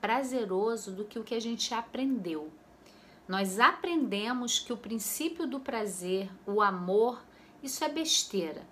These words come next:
Tem que ir trabalhar, tem que fazer esforço, tem que pegar pesado, que esse negócio de moleza, e a gente vai matando dentro de nós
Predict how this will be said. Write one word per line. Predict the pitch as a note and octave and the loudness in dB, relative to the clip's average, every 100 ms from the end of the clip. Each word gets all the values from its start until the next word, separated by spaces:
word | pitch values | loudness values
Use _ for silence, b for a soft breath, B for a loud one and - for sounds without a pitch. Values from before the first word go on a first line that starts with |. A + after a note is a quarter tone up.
| - | -6
Tem | A#3 A#3 | -2 -2
que | - C4 | -2 -2
ir | C4 | 0
trabalhar, | C4 A3+ G3 F3 F#3 A#3+ C#4 C#4+ | 0 -2 -2 -2 4 6 6 4
tem | C#4+ A#3+ | 2 -4
que | - | -4
fazer | - G3 G3 | -4 -4 -2
esforço, | F3+ F3+ - - B3 C4+ C4+ - | -4 -4 -6 2 6 6 6 -4
tem | - G#3 | -6 -6
que | G#3 | -6
pegar | - F#3+ F#3 | -4 0 -2
pesado, | F#3 E3 D#3 E3+ A3+ C#4+ D4 B3+ C#4+ - B B B | -2 -8 -6 8 10 10 8 6 -2 -10 B B B
que | - | 0
esse | G#3 A3+ | 0 0
negócio | G#3 G#3 G#3+ G#3+ | 0 0 0 -2
de | G3 | -4
moleza, | G3+ G3 F#3 G3+ B3 C4+ B3+ C#4 C4+ | 0 2 2 4 4 2 2 0 -2
e | B3 B3+ | -2 -2
a | B3 | -2
gente | B3 B3 - | -2 -4 -4
vai | B3 G3+ G3+ A#3 C4+ A3 F#3+ B B B B B - | -6 0 2 4 4 0 -6 B B B B B -10
matando | G#3 A3+ B3+ - - D#4 F4 F#4 D4+ | -2 0 0 -4 -6 0 2 2 -2
dentro | A#3 A#3+ A#3+ A3 | -4 -4 -4 -6
de | G3 G3 | -6 -4
nós | F#3 F#3 G3+ A3 A3 - - | -2 -2 -2 -4 -6 -8 -10